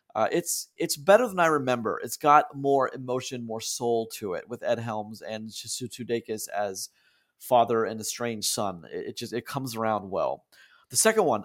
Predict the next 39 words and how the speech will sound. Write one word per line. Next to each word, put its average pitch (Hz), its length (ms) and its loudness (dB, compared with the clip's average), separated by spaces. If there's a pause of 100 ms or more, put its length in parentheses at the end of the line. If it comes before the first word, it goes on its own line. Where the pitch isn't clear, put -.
About 202 360 6
Time, 131 520 0
director 156 340 0
Richard 156 280 -4
Curtis, 127 360 0
Domhnall 165 500 6
Gleeson, 151 380 0
Rachel 147 260 -2
McAdams, 135 520 2
Bill 127 200 2
Nighy, 135 500 0 (260)
Margot 135 300 6
Robbie, 127 540 6
Tom 139 340 0
Hollander. 131 560 0 (380)
Twenty 170 280 0
thirteen, 147 460 -4
I 127 80 0
think 131 240 -4
Roger 123 320 4
will 110 320 2
back 110 340 0
me 113 120 -4
up 107 120 -4
here, 110 200 -2
and 110 120 -4
this 117 160 -4
is 107 140 -10
one 110 220 -2
you 101 40 -16
should 101 200 -12
definitely 113 340 -6
not 98 300 -10
miss 101 260 -8
if - 160 -16
you 110 80 -6
have 101 140 -6
the 101 80 -8
opportunity. 92 640 -16